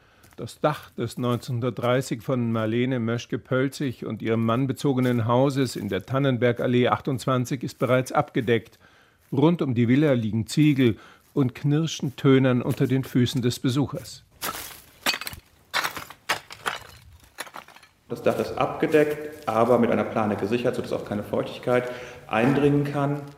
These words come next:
Speaker 1: erklärt der Berliner Architekturhistoriker Kolja Missal den Stand der Dinge. Vor rund zwei Monaten hat er die Petition zum Abrissstopp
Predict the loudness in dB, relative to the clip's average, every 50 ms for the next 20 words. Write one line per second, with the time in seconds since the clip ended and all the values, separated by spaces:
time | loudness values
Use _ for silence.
0 | -20 -20 _ _ -2 -2 2 4 4 4 4 4 4 2 4 6 4 6 6 6
1 | 6 6 6 6 6 4 2 2 0 0 0 -2 -2 0 2 4 6 6 6 4
2 | 0 0 2 4 4 4 4 4 2 0 0 0 2 4 4 6 6 6 6 6
3 | 6 4 2 4 4 4 4 4 4 2 0 -2 -2 0 2 2 2 2 2 0
4 | 2 4 4 6 6 6 6 4 2 -4 -12 -20 -20 -20 -20 -20 -20 -20 _ 0
5 | 2 4 4 4 2 2 2 4 4 6 6 6 6 6 4 2 2 0 2 2
6 | 2 2 2 0 0 0 0 0 -2 0 -2 -2 -2 -2 -4 -4 0 2 2 4
7 | 4 4 2 0 0 -2 -2 -2 0 -2 -2 -2 -2 -2 0 0 0 0 -2 -6
8 | -6 0 2 2 2 2